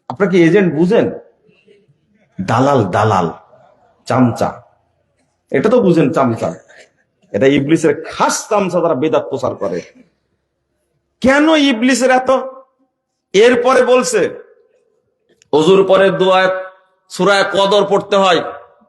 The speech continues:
পড়ছে মুরব্বি খুব জোরে জোরে, একবারে আঙ্গুল তুলে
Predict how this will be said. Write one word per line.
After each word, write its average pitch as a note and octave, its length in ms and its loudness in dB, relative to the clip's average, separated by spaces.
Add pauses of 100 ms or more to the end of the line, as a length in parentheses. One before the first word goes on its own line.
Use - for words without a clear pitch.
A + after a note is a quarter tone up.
(540)
পড়ছে E3 320 -2
মুরব্বি D#3 420 2
খুব D3+ 240 -2
জোরে D3 260 4
জোরে, D3 240 2 (420)
একবারে D#3+ 540 0
আঙ্গুল F3 800 2
তুলে F3 260 2